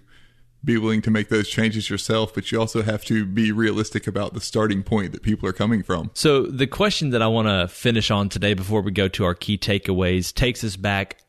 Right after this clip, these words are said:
Speaker 2: earlier to what we started talking about at the beginning of this episode and at the end of Monday's episode, which were Nancy's books, Go Green, Save Green, as well as Almost Amish, talking about some of those values in life that are really important and that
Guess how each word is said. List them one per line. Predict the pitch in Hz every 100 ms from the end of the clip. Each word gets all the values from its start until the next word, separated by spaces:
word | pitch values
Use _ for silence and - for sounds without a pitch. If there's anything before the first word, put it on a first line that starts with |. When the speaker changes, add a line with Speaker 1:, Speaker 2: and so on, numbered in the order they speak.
| _ -
Speaker 2:
earlier | 110 107 98 92 87 87 87 - - _ -
to | 104
what | 95 90
we | 95
started | 101 98
talking | 92 92
about | 92 90
at | -
the | 85
beginning | 90 95 98 90
of | 80
this | 113 -
episode | 98 - 92 95 87 90
and | 90 87
at | 87
the | - 78 -
end | 101 92 87 -
of | 90 85
Monday's | 87 87 85 85
episode, | 80 - 82 82
which | 101 -
were | 98 92 -
Nancy's | 101 104 101 95 87
books, | 80 107 104 - - - -
Go | 104 101
Green, | 95 98 92
Save | - 98 92
Green, | 95 98 95 95 90
as | 92
well | 85 90 85
as | 82
Almost | - 90 87 85 -
Amish, | 87 85 82 - - - - - -
talking | 143 151 120
about | 104 101
some | 113 101
of |
those | 92 87 85
values | 85 82 90 90 90 82 82 82
in | - 85 80
life | 80 80 - -
that | 92
are | 87
really | 87 98 90 -
important | 90 - - 117 104 101
and | 64 95 87
that | 90 90 87